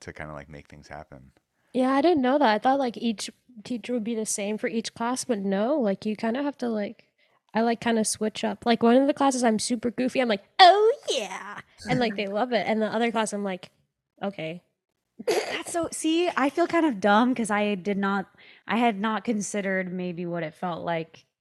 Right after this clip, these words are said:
Speaker 3: for the teacher, even in college.
Speaker 2: Me, I mean, me neither.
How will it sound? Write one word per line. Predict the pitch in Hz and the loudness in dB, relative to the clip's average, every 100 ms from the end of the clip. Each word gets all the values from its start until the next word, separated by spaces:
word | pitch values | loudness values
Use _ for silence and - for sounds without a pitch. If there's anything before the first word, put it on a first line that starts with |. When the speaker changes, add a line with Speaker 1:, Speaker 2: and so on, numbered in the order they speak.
| _ | _
Speaker 3:
for | - 196 | -6 -6
the | 165 | -6
teacher, | - 214 196 156 147 151 165 170 _ | -6 -8 -6 -10 -10 -10 -12 -16 _
even | 233 247 269 | -4 0 0
in | 185 | 0
college. | - 151 147 151 147 147 | -4 -6 -6 -8 -12 -12
Speaker 2:
Me, | 254 233 254 - | -6 -4 -4 -4
I | 214 | -4
mean, | 240 190 | -2 -4
me | 214 | -4
neither. | 247 190 247 175 - | -4 -6 -8 -12 -20